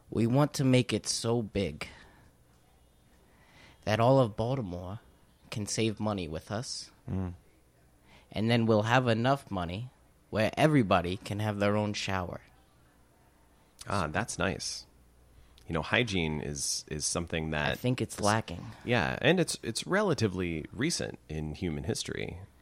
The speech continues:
Speaker 3: Uh, when there were hunter-gatherer civilizations, they, they didn't, uh, practice.
Speaker 2: Right.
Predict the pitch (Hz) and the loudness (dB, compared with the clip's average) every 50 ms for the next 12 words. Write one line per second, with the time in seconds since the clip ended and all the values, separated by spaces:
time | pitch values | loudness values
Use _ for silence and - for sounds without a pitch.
0 | - - _ - _ - - 71 73 65 - 64 58 - - - 78 71 82 82 | -20 -20 _ -20 _ -12 -10 -8 -8 -6 -6 -8 -10 -10 -12 -12 -10 -6 -4 -4
1 | 80 80 78 76 - - - - - - 80 73 71 67 69 76 85 80 80 76 | -2 -2 -4 -6 -8 -12 -16 -16 -10 -6 -4 -4 -2 -4 -4 -4 -6 -4 -6 -4
2 | 67 85 90 92 90 98 95 92 95 95 92 - - - 107 101 90 92 90 87 | -2 0 0 0 0 0 0 0 0 -2 -2 -4 -4 -2 -2 0 0 0 -2 -2
3 | 82 87 82 82 82 - 87 82 82 82 80 78 78 76 76 76 76 76 73 73 | -2 -2 -2 -2 -2 -2 -2 -2 -2 -4 -4 -6 -6 -4 -4 -4 -4 -4 -4 -6
4 | 71 - 71 71 76 71 87 85 71 76 73 71 67 - - 69 71 73 69 71 | -6 -6 -6 -6 -6 -4 -4 -4 -4 -4 -6 -6 -6 -6 -6 -4 -4 -4 -6 -6
5 | - - - 98 95 95 - 101 104 110 - - - - 107 101 98 98 | -6 0 0 2 2 2 0 -4 -4 -2 -4 -4 -2 -2 0 0 0 -2